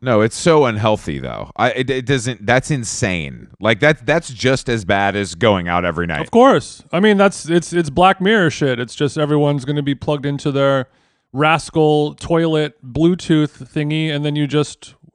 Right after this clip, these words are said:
Speaker 2: watch a, s-, a continuous feed of,
Speaker 1: It's the vibe of
Speaker 2: you know, bum fights and have Postmates delivered
Speaker 1: It's
Speaker 2: to you.
Speaker 1: the vibe of, "I have a cooler in my sofa," is, is,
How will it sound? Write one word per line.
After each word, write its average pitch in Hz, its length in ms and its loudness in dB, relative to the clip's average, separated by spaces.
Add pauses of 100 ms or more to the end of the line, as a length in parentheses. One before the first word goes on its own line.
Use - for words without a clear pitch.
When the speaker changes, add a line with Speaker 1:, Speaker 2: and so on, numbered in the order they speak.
(280)
Speaker 2:
watch 147 320 0
a, 156 40 2
s-, - 180 -6
a - 100 -10
continuous 160 560 0
feed 165 280 -2
of, 143 180 2
Speaker 1:
It's 135 180 -4
the 165 140 -4
vibe 139 360 0
of 135 140 0
Speaker 2:
you 160 60 -2
know, 147 420 0 (120)
bum 147 320 0
fights 147 680 -2
and 143 120 -8
have 139 320 -2
Postmates 147 520 -6
delivered 127 340 -6
Speaker 1:
It's 107 100 -4
Speaker 2:
to 117 60 -8
you. 120 80 -10
Speaker 1:
the 123 120 -2
vibe 120 360 2
of, 107 260 2
"I 101 140 2
have 107 140 2
a 95 80 -2
cooler 95 680 -2 (300)
in 113 220 -2
my 87 280 0
sofa," 78 600 -6 (260)
is, 98 240 -8
is, 92 380 -8